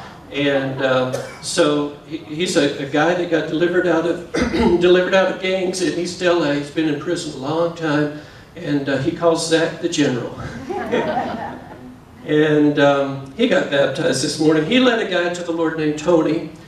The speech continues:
Tony's a white dude. Uh, he has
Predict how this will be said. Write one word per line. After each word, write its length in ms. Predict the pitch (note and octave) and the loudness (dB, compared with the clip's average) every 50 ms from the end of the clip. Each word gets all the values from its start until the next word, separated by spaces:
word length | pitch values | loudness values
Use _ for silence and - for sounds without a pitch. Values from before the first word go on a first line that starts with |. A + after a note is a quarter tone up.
| - - - - - - - | -20 -20 -20 -20 -20 -10 -2
Tony's 380 | - F#3+ G#3 G#3+ G#3+ G#3 - | 2 4 4 6 6 4 4
a 120 | D#3+ D3+ C3+ | 2 0 2
white 360 | F#3 F#3 F3 F3 E3+ F3 - | 2 2 2 2 0 0 0
dude. 300 | D#3 D3 C#3 - - - - - - - - - - - - - | 0 0 0 0 -4 -8 -12 -16 -20 -20 -20 -20 -20 -16 -12 -10
Uh, 300 | B3+ - - D3 C#3+ C3+ | -6 -4 -2 -2 0 2
he 180 | F3 F3 E3+ | 2 2 4
has 600 | F3 F#3+ F#3 E3+ E3+ E3 - - - - - - | 4 4 4 6 4 4 2 -2 -10 -12 -16 -18